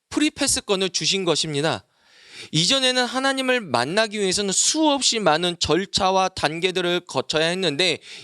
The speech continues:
이제는 믿음이라는 프리패스권, 통행권 딱 하나만 제시하면 바로 하나님께 슝 가게 될 수 있게 된 것이죠. 그리고 이 통행권의 값을 예수 그리스도의 희생으로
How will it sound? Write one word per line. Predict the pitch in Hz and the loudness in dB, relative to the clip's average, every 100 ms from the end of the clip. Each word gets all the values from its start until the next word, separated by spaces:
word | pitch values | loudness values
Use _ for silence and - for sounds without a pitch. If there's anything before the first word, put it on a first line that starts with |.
| - | -8
이제는 | 147 160 190 190 208 196 190 _ | -4 0 2 4 2 0 -6 _
믿음이라는 | 110 113 151 156 240 131 - _ _ 127 131 131 135 - | -10 -2 -2 0 -2 -4 -10 _ _ 0 0 0 -4 -6
프리패스권, | - 233 - 208 - 151 135 95 _ _ _ - - - - | -4 -2 0 -2 0 0 0 -2 _ _ _ -20 -20 -10 -2
통행권 | 269 277 269 254 262 269 - _ | 2 2 0 2 0 0 -14 _
딱 | - - - | -2 -2 -4
하나만 | - 254 240 226 | -2 0 0 0
제시하면 | 208 139 135 143 135 180 143 - _ - | 0 0 2 2 0 0 -2 -6 _ -8
바로 | - 120 135 | -2 0 0
하나님께 | 156 208 220 190 208 | 0 -2 -2 0 -2
슝 | 202 - - 339 330 269 160 _ _ _ | 0 0 2 2 2 0 -8 _ _ _
가게 | 117 117 | 0 2
될 | 123 110 | 2 2
수 | - 165 185 - - _ _ | 2 0 0 -8 -20 _ _
있게 | 143 - | -2 0
된 | 175 160 | 0 0
것이죠. | 135 - - - _ _ _ _ - - _ | 0 -2 -2 -8 _ _ _ _ -20 -20 _
그리고 | - 151 147 185 226 233 - | 0 2 2 2 2 0 -2
이 | 131 147 170 180 - | -4 -2 0 -2 -6
통행권의 | - 226 226 220 - 135 143 151 107 _ | -2 2 2 -2 0 2 4 2 0 _
값을 | - - - 185 120 - - - - _ | -2 0 2 2 0 -8 -20 -20 -20 _
예수 | 113 117 123 131 190 190 185 | 2 4 4 2 2 2 0
그리스도의 | 127 123 - 127 123 | -2 -2 0 2 2
희생으로 | 123 226 240 240 160 143 208 | 0 0 0 0 2 2 2